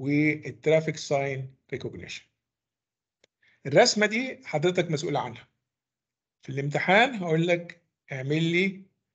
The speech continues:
سكتش للسنسورات اللي موجوده وانواعها، آه، في العربيه. يبقى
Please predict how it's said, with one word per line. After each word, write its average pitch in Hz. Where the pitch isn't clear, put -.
سكتش -
للسنسورات 131
اللي 127
موجوده 147
وانواعها، 135
آه، 120
في -
العربيه. -
يبقى 156